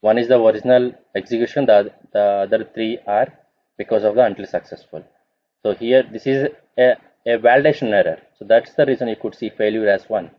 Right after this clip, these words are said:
Okay, now let's change it, this to four, or you can also change it to at least, is at least,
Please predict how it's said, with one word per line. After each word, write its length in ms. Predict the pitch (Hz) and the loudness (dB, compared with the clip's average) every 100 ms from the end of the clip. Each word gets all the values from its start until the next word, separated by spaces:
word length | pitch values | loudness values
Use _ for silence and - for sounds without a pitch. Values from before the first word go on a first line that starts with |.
| _ _ _ _ _ - | _ _ _ _ _ -16
Okay, 220 | 92 117 | -8 -4
now 180 | 107 127 | 0 2
let's 320 | 120 117 - | 2 -2 -6
change 280 | 120 120 117 | -4 -4 -6
it, 180 | 113 - | -8 -10
this 200 | 110 - | -10 -6
to 260 | 135 180 - _ _ _ _ _ _ - | -6 -6 -14 _ _ _ _ _ _ -2
four, 260 | 104 90 - 80 _ _ _ _ _ _ _ _ _ _ _ _ 110 | -2 -2 -8 _ _ _ _ _ _ _ _ _ _ _ _ _ 2
or 160 | 123 | 4
you 100 | 131 | 4
can 160 | 135 131 | 4 4
also 260 | 127 123 | 4 2
change 300 | 135 131 123 | 0 2 2
it 140 | 127 - | 0 0
to 140 | 139 - | -2 0
at 200 | 101 120 | -2 -2
least, 380 | 98 - - _ - | -4 -4 -20 _ -18
is 140 | 101 | 0
at 200 | 101 - | 0 0
least, 340 | 104 87 _ | -6 -8 _